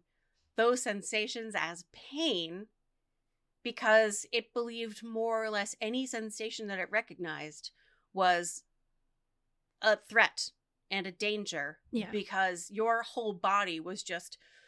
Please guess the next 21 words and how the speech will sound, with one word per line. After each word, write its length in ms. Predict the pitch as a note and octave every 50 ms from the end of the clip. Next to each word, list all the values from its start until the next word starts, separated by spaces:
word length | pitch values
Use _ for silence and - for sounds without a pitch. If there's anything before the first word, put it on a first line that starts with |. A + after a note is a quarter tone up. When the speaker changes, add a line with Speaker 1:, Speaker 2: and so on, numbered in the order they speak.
| _ _
Speaker 1:
full 560 | _ - - - C4 C4 B3+ G3 E3 D3 D3
of 180 | - - E3 -
threat 500 | - - - A#3 B3 G3 - - - - -
and 320 | - G3 F#3+ F#3+ F#3 -
danger. 600 | - G#3+ A#3+ B3 A3+ A3 - D#3+ - - - F3+ _ _ _
Speaker 2:
Yeah. 180 | - B3 - A3
Speaker 1:
And 160 | G3 G3+ G3+ G#3
that 160 | G#3+ G#3 - - _ _ _ _ _ -
repressed 460 | F#3+ G#3+ G#3 - A#3 G#3+ A3 - -
rage 340 | G3+ A#3 C#4+ D4 A#3+ G3+ F3+
you 80 | G3 F#3
were 80 | F#3
carrying 300 | F3+ - F#3 F3+ F3 E3+
around 440 | E3+ D#3 D#3+ D#3 D3+ D#3+ E3+ F3 F3+ _ - - - _ _ _ _ - - _ _ _ -
interp-, 460 | B3+ A#3 A#3+ A3+ - - A3+ A#3+ A#3+ - _ _ - D#3+ - - - G#3 G#3 _ _ _ _ _ _ _ _ -
translates 720 | - - B3+ B3+ C4 B3+ B3+ B3 A#3 A3+ A3 G#3+ G#3+ - -
into 800 | A3 G3+ G#3 G3+ F#3+ - - G#3 F#3+ F#3 F#3 F#3 F#3 F#3 F3+ - _ - -
a 300 | F#3+ F#3 F#3 F#3 - -
neurological 800 | G3+ G3+ G#3 G#3+ A3 A3+ A3+ A3 G3+ G3+ G#3 - G#3 - G3+ G3
state 380 | - - - - F#3 D#3+ E3+ A3+
Speaker 2:
Threat. 340 | G#3+ F#3+ - - - -